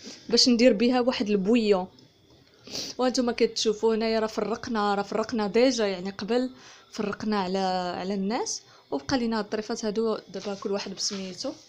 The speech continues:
نتوما كما كتشوفوا دايرين السميات. ايوا هذا ما كان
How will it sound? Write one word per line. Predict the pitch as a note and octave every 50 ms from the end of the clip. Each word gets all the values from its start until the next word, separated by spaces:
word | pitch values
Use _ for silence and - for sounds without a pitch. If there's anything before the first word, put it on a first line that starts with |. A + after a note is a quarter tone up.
| _ -
نتوما | - F#3 F#3
كما | F#3 - G3+ F#3 F#3
كتشوفوا | F#3+ F#3+ - - G3 G3+ - - B3+ C#4
دايرين | G3+ G3+ G3 F#3+ F#3+
السميات. | G3 - - - G#3 G3 F#3+ F#3+ F#3+ G#3+ A#3+ C4 C4+ - - - - - - - - - - - - - - - - - - - - - - - - - - - - - - -
ايوا | F4 F4+ E4 C#4+
هذا | A3+ G#3 G#3 G#3 A3 A3
ما | G#3+ G#3 G3+
كان | G#3 - A3 F#3+ F#3 F#3 F#3+ F#3+ F#3+ F#3+ F#3+ F#3+